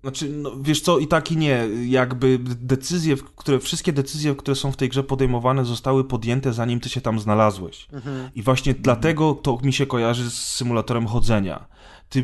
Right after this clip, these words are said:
Speaker 1: przemierzasz tą bazę i poznajesz historię tego, co wydarzyło się w bazie, zanim tutaj się znalazłeś.
Speaker 2: Czy, czy, czytasz audiologii poszczególnych członków załogi?
Speaker 1: Widzisz też jakby te wydarzenia takie z przeszłości, obcując z tymi tam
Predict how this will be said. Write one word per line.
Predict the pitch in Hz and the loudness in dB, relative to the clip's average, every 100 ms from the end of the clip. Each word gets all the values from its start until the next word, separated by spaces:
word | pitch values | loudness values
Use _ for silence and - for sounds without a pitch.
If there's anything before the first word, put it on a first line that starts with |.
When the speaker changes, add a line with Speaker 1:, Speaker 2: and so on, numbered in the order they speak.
| 110 - | -2 -4
Speaker 1:
przemierzasz | 139 135 156 156 | 0 0 0 0
tą | - 120 | 0 0
bazę | 110 107 120 117 110 110 113 | 0 2 2 2 0 0 -2
i | 113 | -4
poznajesz | 123 113 123 131 131 | 0 2 4 4 2
historię | - 123 135 123 | -2 -6 -2 -2
tego, | 127 123 120 | -2 -2 -4
co | 117 | -4
wydarzyło | 117 113 110 123 | -2 -2 0 -2
się | 117 113 | -2 -8
w | |
bazie, | 98 110 110 104 | -2 -2 0 -4
zanim | 107 110 | -2 -2
tutaj | 104 107 101 | -4 -6 -6
się | 107 | -6
znalazłeś. | 98 95 98 92 90 107 131 | -2 0 0 0 -2 -2 -2
Speaker 2:
Czy, | - | -6
czy, | 151 | -8
czytasz | 175 160 - | -2 -2 0
audiologii | 156 156 165 165 165 | -2 2 4 2 0
poszczególnych | 156 175 156 160 | -4 -4 -4 -6
członków | - 156 151 139 | -4 -6 -6 -4
załogi? | 151 151 151 143 147 147 143 139 - - | 0 2 2 0 -8 -8 -10 -12 -18 -18
Speaker 1:
Widzisz | 117 151 180 160 120 - | -6 -2 0 2 0 2
też | 104 98 | 0 2
jakby | 104 98 98 | 0 0 -2
te | 98 101 | -2 -2
wydarzenia | 107 107 104 110 95 85 98 | 0 0 0 0 0 -4 -6
takie | 104 92 101 | -8 -8 -10
z | |
przeszłości, | - 104 104 98 - - 95 107 107 101 - - 139 135 - - - - | -6 -6 -2 -4 -4 -8 -6 -4 -6 -8 -14 -14 -14 -14 -14 -14 -12 -6
obcując | 135 - - 196 165 107 - | -6 -4 2 6 6 4 0
z | - | -4
tymi | - 95 87 | -4 -4 -4
tam | 85 82 87 | -6 -8 -8